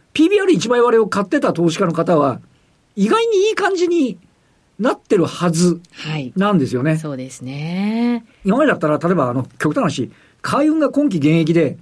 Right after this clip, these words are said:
Speaker 2: うん。
Speaker 1: いや、もう元通りのか-、
Speaker 2: <laughs>
Speaker 1: 相場水準になっちゃうんじゃねえのかと思ったら、
Speaker 2: はい。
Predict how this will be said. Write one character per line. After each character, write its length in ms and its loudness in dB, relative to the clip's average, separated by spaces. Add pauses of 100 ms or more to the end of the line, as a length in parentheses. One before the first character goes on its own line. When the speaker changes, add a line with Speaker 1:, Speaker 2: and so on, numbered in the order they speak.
Speaker 2:
う 40 -6
ん。 560 -6
Speaker 1:
い 200 -12
や、 140 -8
も 100 -6
う 40 -8
元 280 -4
通 140 2
り 60 0
の 120 0
か-、 260 -8
Speaker 2:
<laughs> 60 -20
Speaker 1:
相 200 -2
場 60 4
水 140 -2
準 80 0
に 60 0
な 40 0
っ 40 0
ち 60 -2
ゃ 40 4
う 20 2
ん 20 2
じ 60 0
ゃ 20 -2
ね 80 0
え 20 4
の 60 0
か 60 -4
と 60 -8
思 80 -8
っ 20 -12
た 100 -4
ら、 140 -6 (120)
Speaker 2:
は 220 -10
い。 120 -20